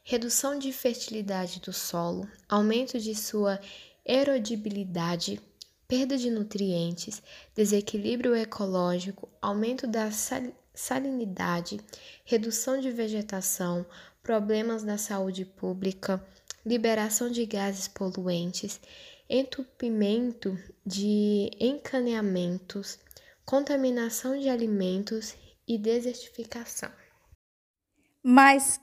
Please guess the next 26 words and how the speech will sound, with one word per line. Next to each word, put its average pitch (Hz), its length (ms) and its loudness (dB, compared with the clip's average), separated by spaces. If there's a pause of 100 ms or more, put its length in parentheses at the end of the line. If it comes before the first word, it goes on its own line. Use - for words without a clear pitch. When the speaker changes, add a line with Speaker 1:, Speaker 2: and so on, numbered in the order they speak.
(120)
Speaker 2:
calma, 262 680 6
calma, 208 460 4
calma. 180 680 -4 (640)
Existem 294 720 6
modos 254 840 6
de 233 220 2 (560)
evitar 285 640 8
a 226 60 4
poluição 226 560 0
do 220 100 0
solo. 180 460 -2 (380)
Algumas 277 440 10
medidas 254 520 6
podem 247 320 6
ser 254 200 6
adotadas 277 840 8
para 262 280 6
controlar 285 800 8
e 269 100 4
reduzir 240 540 6
a 233 40 6
poluição 233 500 2
do 240 100 2
solo. 185 400 -2 (340)
Entre 262 320 8
elas, 233 520 8